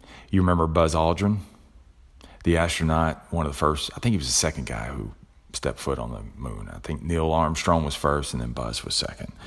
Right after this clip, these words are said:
But Buzz Aldrin, the second guy ever to step foot on the moon,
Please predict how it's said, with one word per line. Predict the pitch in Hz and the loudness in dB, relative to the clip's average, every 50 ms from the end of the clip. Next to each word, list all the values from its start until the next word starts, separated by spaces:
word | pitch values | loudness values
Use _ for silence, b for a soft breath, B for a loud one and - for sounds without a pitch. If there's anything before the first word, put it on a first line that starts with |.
| B B B B B B B B B B B B B B B B B B B B B B B B B B B - | B B B B B B B B B B B B B B B B B B B B B B B B B B B 6
But | - 107 110 110 - - - - - - - - | 8 8 8 8 6 0 -8 -20 -20 -20 -6 2
Buzz | 113 113 127 147 156 147 135 | 6 8 8 8 8 6 2
Aldrin, | - - 120 120 120 123 110 85 82 73 71 - - - - - - - - - - - - - _ _ - - - _ - - - - _ _ - - | 0 0 2 4 6 6 4 4 0 -4 -6 -10 -12 -14 -16 -18 -20 -20 -20 -20 -20 -20 -20 -20 _ _ -20 -20 -20 _ -20 -20 -20 -20 _ _ -20 -2
the | - 135 | 2 4
second | 123 - - 190 - 170 143 | 6 6 6 6 4 2 2
guy | 123 147 135 131 120 | 2 4 4 4 4
ever | 117 139 120 131 120 | 4 6 6 6 6
to | 104 95 | 6 4
step | - - - 127 110 - | 4 4 4 2 0 2
foot | - 131 117 | 4 6 6
on | 113 101 | 6 6
the | 90 82 | 4 2
moon, | 85 101 117 135 123 73 - B | 2 2 2 2 2 0 -2 B